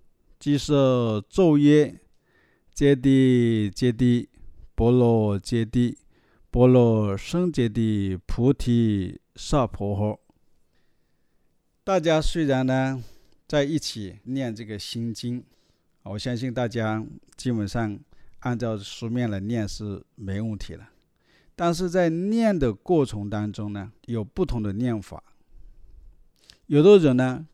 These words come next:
看了字在念，在认识每一个字。有的人呢，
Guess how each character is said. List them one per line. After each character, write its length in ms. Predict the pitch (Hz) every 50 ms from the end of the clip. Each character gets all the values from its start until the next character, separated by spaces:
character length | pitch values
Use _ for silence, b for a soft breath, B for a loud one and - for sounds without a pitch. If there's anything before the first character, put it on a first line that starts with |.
| _ _
看 200 | - - 185 180
了 120 | 151 135
字 420 | 123 - - - 175 156 117 - _ _ _ - - _ _ - _ _ _ _ _
在 220 | - 135 127 123
念， 340 | 123 127 143 160 156 135 - _ _ _ _ _ _ _ _ _ _ _ _ _ _ _ _ _ _ _ _ _ _ _ _
在 160 | - 147 139
认 220 | 139 147 175 160 143
识 180 | - - 147
每 220 | 123 110 98 92 98
一 40 |
个 140 | 95 - 113
字。 300 | 101 - - - 107 - - _ _ _ _ _ - - _ - - - - - - - - - - _ _ b b b b b b b b b b
有 100 | 165 156
的 180 | 208 226 220
人 220 | 202 165 139 127 127
呢， 300 | 131 131 135 135 147